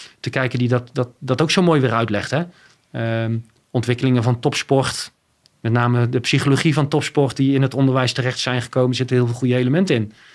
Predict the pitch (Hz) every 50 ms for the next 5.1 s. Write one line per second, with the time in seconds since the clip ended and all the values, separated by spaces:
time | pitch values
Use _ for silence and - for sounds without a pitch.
0 | - _ _ _ _ _ _ _ - 120 113 113 113 - 151 147 - - - 123
1 | 107 - - 117 104 - 120 117 117 113 113 113 - _ _ _ _ _ _ _
2 | _ _ _ _ _ _ 113 113 123 123 120 127 120 - 135 143 139 - - 135
3 | 120 147 151 139 131 117 - 117 117 123 123 120 117 - 123 117 120 120 120 120
4 | 117 120 120 117 117 117 135 135 113 107 113 127 - 120 117 117 117 - 117 113
5 | 113